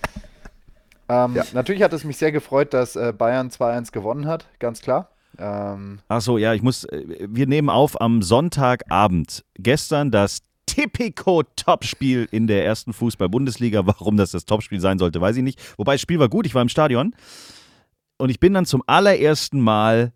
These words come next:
Speaker 3: nach dem Spiel völlig versackt.
Speaker 2: Ah.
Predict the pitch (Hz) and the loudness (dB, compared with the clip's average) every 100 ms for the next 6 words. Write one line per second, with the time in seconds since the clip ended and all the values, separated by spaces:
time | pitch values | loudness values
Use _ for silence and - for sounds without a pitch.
0 | - 80 87 104 131 139 - 82 76 - | -8 -2 2 4 2 2 -2 -4 -4 -6
1 | 85 87 98 151 202 _ _ _ _ _ | -4 0 2 2 -2 _ _ _ _ _
2 | _ _ - - 139 160 147 147 - - | _ _ -6 2 4 4 2 -2 -8 -20
3 | - _ _ _ - 101 82 98 92 - | -20 _ _ _ -4 -2 0 -2 -2 -8
4 | - - _ _ _ _ _ _ - 117 | -16 -18 _ _ _ _ _ _ -8 -6
5 | - | -6